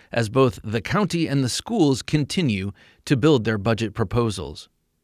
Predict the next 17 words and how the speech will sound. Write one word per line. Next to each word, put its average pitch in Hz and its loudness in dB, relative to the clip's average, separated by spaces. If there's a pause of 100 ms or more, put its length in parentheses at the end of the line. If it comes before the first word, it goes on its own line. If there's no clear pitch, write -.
(540)
Board 151 4
members 143 2
emphasized 117 -2
several 143 0
times 110 -2
that 107 -4
the 113 -4
forecast 123 0
is 123 0
not 120 0
a 123 0
budget 113 0
proposal. 95 -8 (640)
According 151 4
to 123 0
the 110 0
forecast, 107 -2